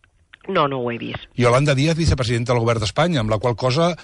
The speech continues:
Speaker 2: la desunió no és només el govern de la Generalitat, també el govern d'Espanya.
Speaker 1: No, miri, eh, la, la,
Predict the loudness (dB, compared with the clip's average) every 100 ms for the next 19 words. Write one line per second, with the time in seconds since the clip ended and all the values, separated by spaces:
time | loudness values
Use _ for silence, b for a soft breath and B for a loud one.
0 | B B -2 0 2 0 0 0 0 0
1 | 2 0 0 0 0 0 2 0 0 -2
2 | -2 -4 -2 -2 -2 0 0 0 0 0
3 | -2 -2 -2 -2 -4 -8 _ -14 -10 -8
4 | -4 -4 -2 -2 -2 -2 -2 -4 -4 0
5 | 0 0 0 0